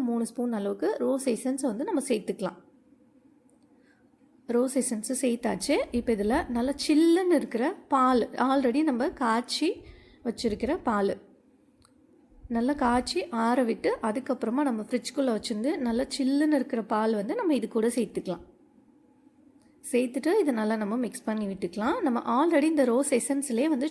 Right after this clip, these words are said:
சர்க்கரை வந்து சேர்த்துருக்குறோம், சுகர் வந்து சேர்த்துருக்கோம். அது அதனால ரொம்பவே இனிப்பா தான் இருக்கும். So, அதனால நம்ம திரும்பவும் சர்க்கரை சேர்க்கணும்னு அவசியம் கிடையாது. சப்போஸ் வந்து நீங்க இந்த மாதிரி பால் சேர்த்த பிறகு ஸ்வீட்னஸ் கொஞ்சம் கம்மியா இருக்குன்னா,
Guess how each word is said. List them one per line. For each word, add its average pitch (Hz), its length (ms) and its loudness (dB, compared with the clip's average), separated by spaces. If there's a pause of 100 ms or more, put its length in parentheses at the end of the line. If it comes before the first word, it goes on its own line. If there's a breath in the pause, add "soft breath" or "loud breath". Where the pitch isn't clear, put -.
சர்க்கரை 254 340 -2
வந்து 226 200 -4
சேர்த்துருக்குறோம், 202 520 -2 (100)
சுகர் 233 280 -2
வந்து 208 200 -6
சேர்த்துருக்கோம். 220 560 -2 (560 loud breath)
அது 254 180 4
அதனால 247 420 2
ரொம்பவே 269 280 2 (120)
இனிப்பா 254 300 0 (100)
தான் 240 180 2
இருக்கும். 196 360 -2 (520 loud breath)
So, - 100 -4
அதனால 262 300 4
நம்ம 254 140 2 (100)
திரும்பவும் 339 480 4
சர்க்கரை 294 380 0
சேர்க்கணும்னு 285 540 0
அவசியம் 220 400 -2
கிடையாது. 190 380 0 (220)
சப்போஸ் 254 440 0
வந்து 226 200 0 (100)
நீங்க 233 200 0
இந்த 214 140 -2
மாதிரி 240 140 0 (100)
பால் 254 280 2
சேர்த்த 269 340 0
பிறகு 226 240 2 (440 loud breath)
ஸ்வீட்னஸ் 311 500 2
கொஞ்சம் 262 260 -2
கம்மியா 277 320 2
இருக்குன்னா, 277 260 -2